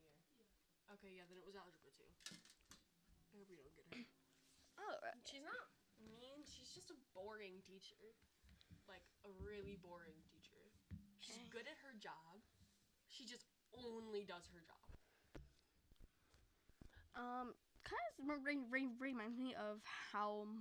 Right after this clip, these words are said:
Speaker 3: boring my stem teacher is.
Speaker 1: Uh-huh.
Speaker 3: He, I, he
Speaker 1: Didn't you not like your stem teacher last year either?
Speaker 3: True. Same guy.
Speaker 1: Oh, same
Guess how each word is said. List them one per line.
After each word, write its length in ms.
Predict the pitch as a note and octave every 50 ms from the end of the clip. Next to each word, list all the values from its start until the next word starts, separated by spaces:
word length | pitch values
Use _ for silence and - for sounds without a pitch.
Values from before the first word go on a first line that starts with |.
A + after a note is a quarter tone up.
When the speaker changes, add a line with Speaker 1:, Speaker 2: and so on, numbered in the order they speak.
| G#3+ G#3 G#3+ G3+
Speaker 3:
boring 460 | G3+ A3 G#3 F#3+ F#3+ G#3+ G#3 G#3+ G#3+
my 160 | G#3 G3+ G#3
stem 240 | G3+ - - - G3+
teacher 260 | G#3 G3+ G3+ A3 -
is. 400 | - A3+ A3 A3+ A3 A3 - - - - -
Speaker 1:
Uh-huh. 340 | G#3 G3+ G3+ F#3+ F3 E3 F3 F3+ - - - - - - - - - -
Speaker 3:
He, 440 | - - - C#4+ C4 C#4+ C#4 - - - - - - -
I, 140 | - D#4 C4+ C#4+ - - - - - - -
he 260 | D4+ - F4+ D#4+ F#4 - A3+
Speaker 1:
Didn't 280 | A3 C#4+ D#4+ E4+ G#4+ -
you 60 | A4
not 120 | F#4+ E4+ E4
like 160 | E4 D#4+ -
your 80 | D#4+ D4+
stem 180 | D#4 C#4 C4+
teacher 200 | D4 C#4 - C#4
last 320 | C4 A#3+ A3+ B3 B3 - -
year 160 | D4 C#4+ C4 A#3+
either? 360 | A#3+ B3+ C4+ C#4+ D4 D4 C#4+ - - - - -
Speaker 3:
True. 280 | - F#4 G4 F4 D4+ C#4 -
Same 320 | - - A4 A4 G4+ F4
guy. 400 | D#4+ E4 D#4 C4 A3+ F#3 G3 G3+ - - - -
Speaker 1:
Oh, 260 | G3 F#3+ G3 G3 G3+
same 300 | G3+ - - - F#3